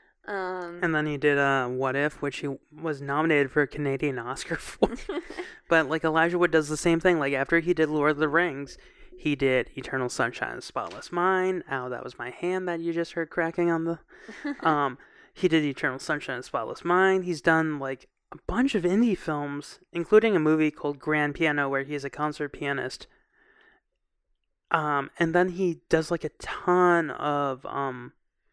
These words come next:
Speaker 2: uh, animation, and I guess Cartoon Network calls him when they need someone to fill in.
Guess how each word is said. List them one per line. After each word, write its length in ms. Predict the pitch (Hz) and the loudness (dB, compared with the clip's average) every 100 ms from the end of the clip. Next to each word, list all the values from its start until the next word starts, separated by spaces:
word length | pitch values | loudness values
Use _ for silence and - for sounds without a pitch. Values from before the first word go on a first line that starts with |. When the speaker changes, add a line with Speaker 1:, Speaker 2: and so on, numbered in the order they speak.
| _ _ _ _ _ _ - | _ _ _ _ _ _ -10
Speaker 2:
uh, 320 | 135 120 - - - | -8 -8 -10 -12 -2
animation, 720 | 190 220 151 131 - 135 139 - | 0 2 0 -2 -4 -6 -6 -10
and 320 | 156 151 135 _ _ _ _ _ - | -12 -12 -14 _ _ _ _ _ -20
I 60 | - _ | -20 _
guess 280 | - 190 247 | -8 -6 -6
Cartoon 500 | - - 175 - 185 | -4 -2 -2 -2 0
Network 400 | 185 160 151 156 | 2 0 -2 -8
calls 360 | - - 156 165 | -8 -6 -6 -6
him 80 | 156 | -8
when 160 | 147 | -8
they 120 | 143 139 | -10 -8
need 260 | 151 156 | -6 -4
someone 260 | - 156 147 | -4 -4 -4
to 60 | |
fill 320 | 139 - 135 139 | -8 -8 -10 -8
in. 160 | 156 | -12